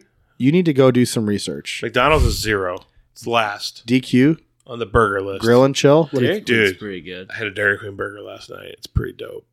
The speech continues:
Speaker 1: Arby's doesn't
Speaker 2: Real
Speaker 1: have
Speaker 2: good.
Speaker 1: burgers, do they?
Speaker 2: Nope.
Speaker 3: No, they don't.
Speaker 2: But their roast beef is, mm, so
Speaker 1: Where,
Speaker 2: good.
Speaker 1: where, what's your top three fast food roast beef sandwiches?
Speaker 2: Well, I think I can only think of two.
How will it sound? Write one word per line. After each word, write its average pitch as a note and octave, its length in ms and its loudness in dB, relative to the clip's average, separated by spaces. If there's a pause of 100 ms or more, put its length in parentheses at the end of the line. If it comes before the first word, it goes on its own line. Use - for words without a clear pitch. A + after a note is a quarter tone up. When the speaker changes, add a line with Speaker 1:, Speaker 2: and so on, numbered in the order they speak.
(540)
Speaker 1:
Arby's C#3+ 340 4
doesn't G#2+ 180 2
Speaker 2:
Real A#2+ 160 6
Speaker 1:
have A2+ 80 2
Speaker 2:
good. F#2+ 140 -2
Speaker 1:
burgers, F2 220 -8
do G2 100 -6
they? G#2 240 -6 (120)
Speaker 2:
Nope. G#2+ 320 -2 (120)
Speaker 3:
No, F2+ 280 -18
they F#2 80 -20
don't. F2+ 280 -20
Speaker 2:
But G#2 120 -4
their A2 120 4
roast A2 280 2
beef G#2+ 280 -4
is, - 380 -12 (420)
mm, A#4 260 6 (260)
so - 220 4
Speaker 1:
Where, F#3 320 6
Speaker 2:
good. - 140 -4
Speaker 1:
where, F3+ 180 8 (120)
what's C#3 340 4
your F#3+ 380 6 (180)
top C3 280 2
three B2+ 280 2
fast A2 340 0
food A2+ 220 0
roast G2+ 260 -2
beef G2 260 -4
sandwiches? E2+ 640 -10 (1080)
Speaker 2:
Well, G#2+ 140 -8
I G#2+ 120 0
think B2+ 200 -2
I G#2+ 80 -2
can G#2 120 -4
only G#2+ 160 -2
think A2 200 -2
of - 120 -16
two. G#2+ 400 -8